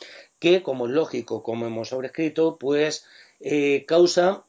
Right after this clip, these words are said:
que, eh, se puede invocar a la shellcode. Una vez, como es lógico, que se ha ejecutado,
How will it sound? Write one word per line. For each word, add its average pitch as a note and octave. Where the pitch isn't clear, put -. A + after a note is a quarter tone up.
que, C#3+
eh, A2+
se A#2
puede A#2+
invocar B2
a A#2+
la G#2+
shellcode. G#2+
Una F#3
vez, F3+
como A2
es A#2+
lógico, C#3+
que A#2
se B2+
ha B2
ejecutado, F3